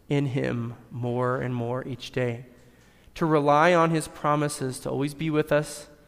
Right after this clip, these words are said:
to love us, to never forsake us, but to be with us in the midst of our trials and our struggles. And to that, all God's people can say, "Amen." <clears throat> At this time, I'll invite you to stand.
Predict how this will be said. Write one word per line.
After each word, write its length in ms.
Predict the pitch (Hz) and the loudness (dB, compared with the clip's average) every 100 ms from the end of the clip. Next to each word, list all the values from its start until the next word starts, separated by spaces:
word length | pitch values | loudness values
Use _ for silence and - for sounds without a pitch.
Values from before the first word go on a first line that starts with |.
| - _ - | -20 _ -12
to 100 | - | -4
love 260 | 143 139 139 | 2 4 6
us, 500 | 139 143 - - - - - _ _ _ _ _ | 4 2 -4 -12 -16 -20 -20 _ _ _ _ _
to 160 | - 160 | 0 2
never 400 | 156 147 165 160 | 4 4 4 4
forsake 680 | - 151 143 - 139 139 139 | 0 -4 -4 -2 0 0 0
us, 320 | 135 139 - | 0 -2 -8
but 120 | 135 | -12
to 80 | - | -10
be 180 | 135 139 | -6 -4
with 280 | 135 131 139 | -2 -2 0
us 220 | 135 - | -2 -2
in 80 | 131 | -8
the 60 | |
midst 300 | 131 131 - | -6 -8 -8
of 120 | - 127 | -10 -8
our 100 | 131 | -10
trials 540 | - 135 139 139 - - - - _ _ | -6 -4 -4 -6 -12 -20 -20 -20 _ _
and 80 | 123 | -8
our 120 | 120 | -8
struggles. 680 | - - 131 135 165 - - _ _ _ _ _ _ _ _ _ - | -8 -12 -14 -14 -20 -20 -20 _ _ _ _ _ _ _ _ _ -14
And 80 | 135 | -8
to 100 | 135 | 0
that, 240 | 135 151 | 2 2
all 200 | 135 139 | 2 0
God's 320 | 143 139 139 - | 2 0 0 -4
people 320 | 139 135 131 | -10 -8 -10
can 200 | - 135 | -8 -10
say, 300 | - - 170 _ _ _ _ - - _ | -10 -16 -18 _ _ _ _ -20 -20 _
"Amen." 280 | 117 123 135 - - - - - - - - | -14 -12 -12 -16 -20 -20 -20 -20 -20 -20 -20
<clears throat> 920 | - - _ - - - - - - | -20 -20 _ -20 -20 -20 -20 -8 2
At 300 | 254 214 202 | 4 6 4
this 140 | 190 | 2
time, 240 | 202 196 180 | 4 4 6
I'll 120 | 170 | 6
invite 340 | 160 175 185 | 6 4 2
you 60 | 147 | -2
to 80 | 135 | -2
stand. 540 | - - 190 226 269 | -4 -2 0 0 -2